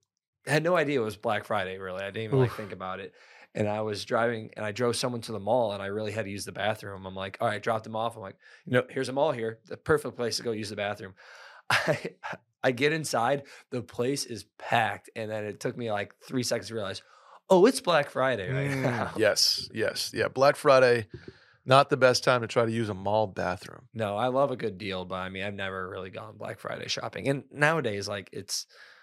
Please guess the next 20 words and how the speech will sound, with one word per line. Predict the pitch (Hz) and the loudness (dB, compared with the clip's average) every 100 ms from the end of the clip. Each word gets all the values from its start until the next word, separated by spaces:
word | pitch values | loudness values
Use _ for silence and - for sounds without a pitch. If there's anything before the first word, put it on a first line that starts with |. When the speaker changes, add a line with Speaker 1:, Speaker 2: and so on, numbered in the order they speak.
| _ _ _ _ _ | _ _ _ _ _
Speaker 1:
so | - 127 | 2 2
much | 120 110 | 2 -6
of | 101 | -6
the | 95 | -8
online | 95 95 92 92 | -10 -10 -10 -8
shopping | 95 107 95 92 | -8 -8 -10 -12
and | 92 | -6
Speaker 2:
I | 127 | -2
know. | 139 139 | 2 2
Speaker 1:
stuff, | 127 | 0
dude. | 90 92 | -4 -12
It's | 90 - - _ _ | -14 -20 -20 _ _
kind | 107 92 | -4 -4
of | 90 - _ _ _ - | -6 -14 _ _ _ 8
Speaker 2:
I, | 139 | 10
Speaker 1:
you | 180 175 | 10 4
don't | |
need | 95 139 | -2 -4
Speaker 2:
y-, | 135 | -4
Speaker 1:
to. | 104 | -6